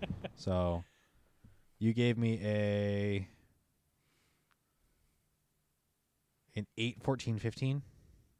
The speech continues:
Speaker 1: <laughs> About
Speaker 2: That
Speaker 1: the Ultra League.
Speaker 2: that sub Ultra League
Speaker 1: <laughs>
Speaker 2: is twenty-four sixty-nine. Nice.
Speaker 1: <laughs>
Speaker 2: Um, with two power ups, so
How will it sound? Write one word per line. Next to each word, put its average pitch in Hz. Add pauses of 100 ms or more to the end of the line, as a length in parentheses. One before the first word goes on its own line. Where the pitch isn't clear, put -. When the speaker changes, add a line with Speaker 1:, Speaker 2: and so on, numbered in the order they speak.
(840)
Speaker 1:
<laughs> 554
About -
Speaker 2:
That -
Speaker 1:
the 214
Ultra 220
League. 160 (140)
Speaker 2:
that 113
sub 135
Ultra 123
League 135
Speaker 1:
<laughs> -
Speaker 2:
is 107
twenty-four 123
sixty-nine. 110 (680)
Nice. - (260)
Speaker 1:
<laughs> 226 (760)
Speaker 2:
Um, 107
with 113
two 117
power 110
ups, 131
so 101